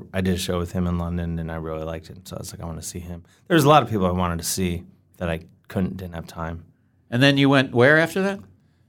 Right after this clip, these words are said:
Speaker 1: Then I did the Greenbelt Festival in Kettering, England. Which is
Speaker 2: What was
Speaker 1: like
Speaker 2: that like?
Speaker 1: It was awesome. I didn't, I had no idea. I was really sick,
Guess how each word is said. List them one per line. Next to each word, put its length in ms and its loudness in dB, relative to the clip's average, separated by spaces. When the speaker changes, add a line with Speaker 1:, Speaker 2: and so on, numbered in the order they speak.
Speaker 1:
Then 300 8
I 240 6
did 220 4
the 80 2
Greenbelt 560 2
Festival 680 -2
in 260 -8
Kettering, 640 -2
England. 520 -2
Which 180 -6
is 60 -10
Speaker 2:
What 100 2
was 140 0
Speaker 1:
like 80 2
Speaker 2:
that 80 2
like? 320 -2
Speaker 1:
It 60 -2
was 140 2
awesome. 460 2
I 120 2
didn't, 180 2
I 80 4
had 100 6
no 140 6
idea. 220 2
I 80 4
was 180 2
really 180 6
sick, 640 0